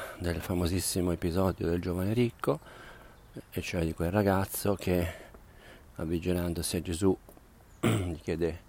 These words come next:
gli dice che lo vuole seguire. Gesù gli risponde che, eh, prima bisogna, mm, vivere i dieci comandamenti. Il ragazzo gli dice che i dieci comandamenti li ha vissuti fin dall'infanzia,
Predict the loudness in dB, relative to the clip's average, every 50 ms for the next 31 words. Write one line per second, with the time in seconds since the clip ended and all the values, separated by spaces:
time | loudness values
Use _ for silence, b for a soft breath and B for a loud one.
0 | B B B B B B B B B -12 -6 -4 -4 -4 -4 -2 -2 0 0 2
1 | 2 2 0 0 0 0 0 2 4 4 6 6 6 6 4 2 B B B B
2 | B B -10 -8 -6 -4 -2 0 0 2 2 0 0 -2 -4 -4 -2 -2 0 0
3 | -2 -2 -4 -4 -4 -6 B B B B B B B B B B -18 -8 -4 0
4 | 2 4 4 4 4 4 2 0 -2 -4 -4 -4 -4 -4 -4 -6 -6 B B B
5 | B B B -6 -4 -2 -2 -2 -2 -4 -2 -2 -2 -2 0 -2 -2 -2 -2 -4
6 | -4 -8 -14 B B B B B B B B B B B -16 -12 -10 -8 -8 -6
7 | -4 -2 0 2 4 4 4 4 4 4 2 0 -2 -2 -2 0 0 0 0 0
8 | 0 0 0 0 -2 -4 -6 -2 0 0 0 0 -4 -10 -20 -20 -20 -20 -20 -20
9 | B B B B B B B B B -12 -6 -4 -2 -2 -2 -2 -2 -4 -4 -6
10 | -6 -4 -4 -2 -2 -2 -2 -4 -6 -6 -4 -2 -2 -2 -4 -6 -6 -4 -4 -2
11 | -2 -2 -2 -2 -2 -2 0 0 0 0 0 -2 -4 -6 -6 -6 -8 -6 -6 -8
12 | -6 -4 -2 0 0 2 2 0 0 -2 -2 -4 -4 -4 -6 -6 -2 0 0 0